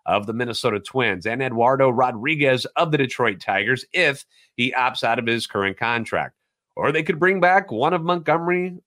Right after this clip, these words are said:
or Flaherty as well." A lot of people just want him to go bring Jordan Montgomery back. Will he do that? I don't know. But,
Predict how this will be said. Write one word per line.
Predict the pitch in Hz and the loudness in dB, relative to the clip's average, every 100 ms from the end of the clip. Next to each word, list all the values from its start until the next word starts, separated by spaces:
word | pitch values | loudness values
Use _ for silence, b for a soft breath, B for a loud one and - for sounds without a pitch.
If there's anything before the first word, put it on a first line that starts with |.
| _ | _
or | - 147 180 185 | -2 2 4 4
Flaherty | 180 - 123 156 165 180 | 0 -2 -2 0 0 2
as | 160 | 2
well." | 151 220 151 - B B _ _ - | 4 4 4 -2 B B _ _ -4
A | 143 | -2
lot | 151 214 | 0 0
of | 254 | 0
people | 170 147 | -2 -2
just | 143 143 | -2 -2
want | 156 | 0
him | 147 | 0
to | 139 | 0
go | 151 | 0
bring | 147 151 156 | 2 0 0
Jordan | 135 165 151 | 0 0 0
Montgomery | 156 151 156 147 147 | -2 0 -2 0 0
back. | 139 208 156 _ _ _ _ _ _ _ _ _ _ _ _ _ _ | 2 2 0 _ _ _ _ _ _ _ _ _ _ _ _ _ _
Will | - 120 143 | -4 2 4
he | 131 135 | 4 0
do | 117 139 | 0 0
that? | 180 226 | 0 -2
I | 85 85 | -4 -12
don't | 85 85 85 | -18 -20 -4
know. | 160 247 233 | 0 0 -2
But, | 110 107 | -4 -4